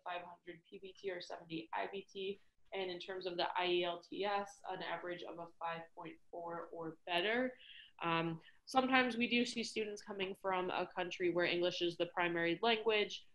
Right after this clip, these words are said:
Um, so typically, you know, we can waive it in that case. We also have encountered, I can, you know, say that a few months ago, I actually met with a student who is located in a country where English is not the primary language. However, the high school that they attend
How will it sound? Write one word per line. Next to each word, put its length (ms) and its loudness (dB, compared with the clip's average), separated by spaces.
Um, 400 0
so 480 6
typically, 320 -2
you 160 0
know, 100 0
we 160 4
can 220 -4
waive 280 4
it 200 6
in 140 -4
that 200 0
case. 360 -4
We 120 4
also 360 4
have 140 2
encountered, 460 2
I 260 2
can, 320 -4
you 160 -4
know, 120 -4
say 180 -4
that 160 2
a 160 0
few 140 -2
months 260 -4
ago, 380 0
I 180 -2
actually 560 -2
met 140 4
with 120 0
a 40 -2
student 440 0
who 360 2
is 300 -2
located 480 0
in 300 0
a 100 -2
country 280 2
where 180 4
English 320 -2
is 100 -10
not 220 4
the 140 -4
primary 320 2
language. 420 0
However, 320 4
the 340 4
high 60 2
school 220 -4
that 180 -2
they 180 -2
attend 380 0